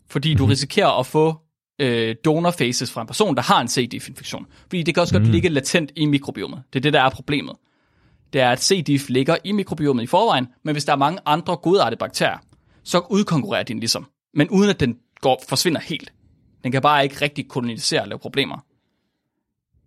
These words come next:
Speaker 1: Men hvis den nu kommer ind og overlever, øh, måske et eller andet, andet miljø, der skulle være, så kan det være, at den ligesom får lov til at tage overtaget. Og kan
Speaker 2: Den venter
Speaker 1: udkonkurrere.
Speaker 2: bare på, at den kan overtage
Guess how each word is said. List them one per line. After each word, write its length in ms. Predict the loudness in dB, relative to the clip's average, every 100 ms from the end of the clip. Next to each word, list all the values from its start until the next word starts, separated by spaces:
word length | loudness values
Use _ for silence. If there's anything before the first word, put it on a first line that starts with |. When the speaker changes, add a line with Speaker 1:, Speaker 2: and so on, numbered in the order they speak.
| _ _ _ _ _
Speaker 1:
Men 140 | -2 0
hvis 160 | 2
den 120 | 2 2
nu 140 | 2
kommer 220 | 4 2 2
ind 220 | 0 -2 _ _
og 160 | 0 4
overlever, 580 | 4 4 0 -4 -10 _ _ _
øh, 440 | -4 -4 -4 -8 -12 -16 -10
måske 300 | -6 -2 -2 -4 _ _ _ _ _ _
et 80 | -2
eller 160 | 2
andet, 140 | 2 2
andet 260 | 0 0 -2
miljø, 240 | 0 2
der 60 | 0
skulle 180 | -2
være, 260 | 0 0 0 -8
så 160 | -4 0
kan 80 |
det 60 | 2
være, 120 | 2
at 140 | 2 0
den 180 | -2 -6 _
ligesom 220 | -10 -8 -4
får 140 | -2
lov 180 | -2 -2
til 100 | -4
at 60 |
tage 140 | -4 -2
overtaget. 400 | 2 0 -2 -10
Og 80 | -16 _ _ _ _ _ _ -8 -2
kan 20 |
Speaker 2:
Den 80 | 2
venter 100 | 4 4 4
Speaker 1:
udkonkurrere. 40 |
Speaker 2:
bare 200 | 4 2
på, 160 | 2 0
at 60 |
den 80 | 0
kan 100 | -2
overtage 560 | 0 0 0 -2 -2